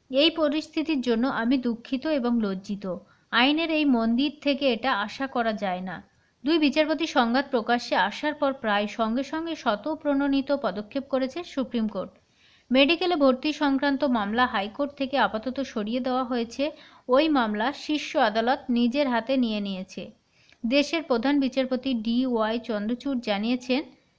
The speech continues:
কলকাতা হাইকোর্টে সিঙ্গেল এবং ডিভিশন বেঞ্চের মধ্যে যা হচ্ছে তা ঠিক হচ্ছে না, কিন্তু এ প্রসঙ্গে তিনি কোনো মন্তব্য করতে চান না,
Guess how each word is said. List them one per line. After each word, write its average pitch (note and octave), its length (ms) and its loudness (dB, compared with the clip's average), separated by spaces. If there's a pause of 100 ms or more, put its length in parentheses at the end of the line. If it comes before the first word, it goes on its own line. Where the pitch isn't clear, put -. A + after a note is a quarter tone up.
(260)
কলকাতা C#4+ 420 2
হাইকোর্টে B3 520 -2
সিঙ্গেল C4 520 0 (180)
এবং G#3+ 380 -2
ডিভিশন B3+ 400 0
বেঞ্চের B3+ 340 2
মধ্যে B3+ 260 2
যা A#3 360 2
হচ্ছে A3+ 400 -4
তা B3+ 200 -2
ঠিক B3+ 340 -2
হচ্ছে G#3 340 -6
না, G3 260 -12 (360)
কিন্তু D#4+ 260 2
এ D4 120 6
প্রসঙ্গে D4+ 480 2
তিনি D4 380 0
কোনো B3 300 0
মন্তব্য A3+ 440 0
করতে B3 360 -4
চান G#3 280 -2
না, F#3+ 240 -6